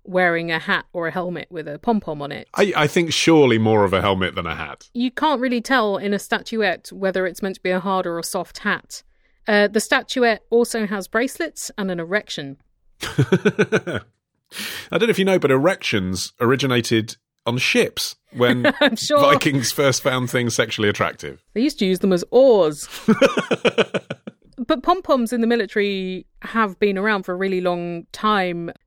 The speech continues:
Speaker 1: Uh, I was watching one of the Michael Palin travel programs recently where he's in Greece, and I guess it's the early nineties, and he's watching the soldiers in their traditional guard uniform, and they've got these huge pom-poms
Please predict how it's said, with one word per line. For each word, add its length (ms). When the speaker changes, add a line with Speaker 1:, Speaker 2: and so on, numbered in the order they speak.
Speaker 1:
Uh, 40
I 140
was 120
watching 220
one 80
of 20
the 60
Michael 260
Palin 300
travel 260
programs 480
recently 320
where 160
he's 160
in 160
Greece, 360
and 80
I 40
guess 240
it's 220
the 340
early 240
nineties, 500
and 140
he's 120
watching 300
the 60
soldiers 500
in 320
their 220
traditional 540
guard 320
uniform, 360
and 80
they've 60
got 140
these 140
huge 280
pom-poms 720